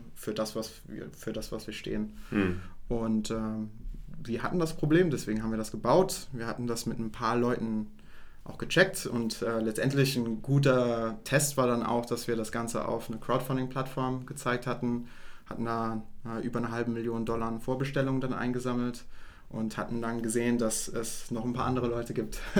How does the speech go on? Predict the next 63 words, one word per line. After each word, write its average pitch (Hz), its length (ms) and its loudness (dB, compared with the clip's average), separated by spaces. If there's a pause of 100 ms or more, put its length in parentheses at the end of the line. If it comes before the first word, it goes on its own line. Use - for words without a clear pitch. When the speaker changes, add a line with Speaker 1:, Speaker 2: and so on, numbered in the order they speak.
(220)
Speaker 1:
<laughs> - 440 0
die 131 80 2
das 147 180 8
gleiche 156 300 12
Problem 120 480 6
haben. 113 180 2
Speaker 2:
Die 113 80 2
das 113 200 2
gut 127 120 2
fanden. 90 440 2
Speaker 1:
Ja. 120 500 2
Speaker 2:
Ja, 120 80 12
da 110 60 8
sind 139 160 10
so 151 100 10
gleich 143 240 10
zwei 139 260 8
Aspekte, 151 760 10
wo 131 100 6
ich 127 80 6
sagen 131 300 4
würde, 135 180 6
das 131 200 4
ist 139 120 0
ja 131 80 6
für 127 200 2
viele 135 340 2
sehr 127 240 4
schwierig, 143 600 4
wenn 117 100 2
man 117 100 4
jetzt 113 100 6
einfach 117 160 4
so 117 80 6
sagt, 120 140 6
ich - 120 4
baue 139 220 6
das 117 200 8
jetzt 107 200 6
mal, 110 460 4
ne? 110 100 0
Und 110 160 2
da 110 80 4
das 113 140 4
ja 117 80 2
nochmal 110 240 4
ein 104 80 -2
Hardware-Produkt 113 720 0
ist, 120 120 4
ist 113 120 -4
was 110 120 0
völlig 113 320 0
anderes, 110 320 6
als 104 200 4
wenn 110 120 6
du 110 60 8
jetzt 107 220 10
eine, 104 280 8
eine 110 100 4
Software 104 420 4
schreibst. 110 580 0
Plus 147 380 6
dann 135 280 6